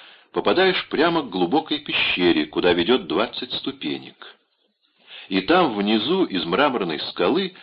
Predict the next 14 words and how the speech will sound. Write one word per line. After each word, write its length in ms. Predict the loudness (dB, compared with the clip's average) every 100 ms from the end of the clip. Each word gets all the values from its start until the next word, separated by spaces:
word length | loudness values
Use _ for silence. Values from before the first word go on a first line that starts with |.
| -20 -20
бьет 400 | -4 2 2 2
прозрачный 680 | 0 0 2 0 -2 -6 -6 -8
ключ. 560 | -12 -10 -10 -12 -14 -16 _ _ _ _ _ _ _ _ _ _ -20 2
Наверху 420 | 6 6 4 2
низенькая 520 | 2 2 0 2 4
ограда, 680 | 4 4 4 4 4 2 0 _ _ _ -12
замыкающая 840 | -4 0 2 4 4 2 -2 0
водоем. 600 | 2 2 2 4 2 0 -8 _ _ _ _ _ _ -20 -4
Кругом 440 | 4 6 8 8
роща 400 | 6 4 2 -2
высоких 540 | -2 0 0 0 -4 0
деревьев, 560 | 2 6 4 2 -8 -12 -20 _ _ _ _ -6
тенистый 480 | -2 0 -2 -2 -4
полумрак. 960 | 0 0 2 2 2 2 -2 -14 -18